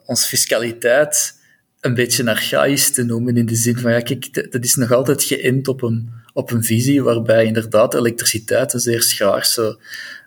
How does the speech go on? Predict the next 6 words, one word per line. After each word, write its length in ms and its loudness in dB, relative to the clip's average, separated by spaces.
eh, 920 2
vorm 340 0
is 220 0
van, 400 -2
van 220 -2
energie, 600 0